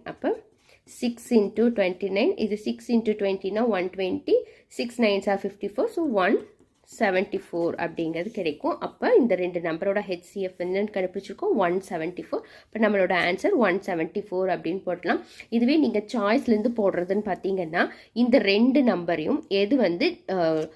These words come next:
ரிமைண்டர் இல்லாம டிவைட் பண்ணுது அப்படின்னு பாருங்க. ஃபைவ்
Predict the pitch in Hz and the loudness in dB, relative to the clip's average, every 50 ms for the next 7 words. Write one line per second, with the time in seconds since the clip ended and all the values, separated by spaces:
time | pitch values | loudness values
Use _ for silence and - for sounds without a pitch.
0 | - _ _ - - 262 262 294 294 294 240 254 240 202 180 175 180 226 294 226 | -20 _ _ -4 0 4 6 6 6 6 6 6 4 6 4 4 4 4 4 4
1 | - 190 180 190 196 196 - 196 165 156 160 156 165 165 - - - 175 170 - | 2 2 2 2 0 0 -2 -2 0 0 0 0 0 0 0 -2 -4 -6 -4 -4
2 | 165 175 208 208 - 190 170 165 165 156 - 311 381 440 - - - _ _ _ | -4 -4 -4 -4 -4 -2 -2 0 0 2 2 2 2 0 -2 -10 -20 _ _ _
3 | _ _ _ _ _ _ _ _ _ _ _ _ - - 240 214 240 | _ _ _ _ _ _ _ _ _ _ _ _ -4 0 4 4 4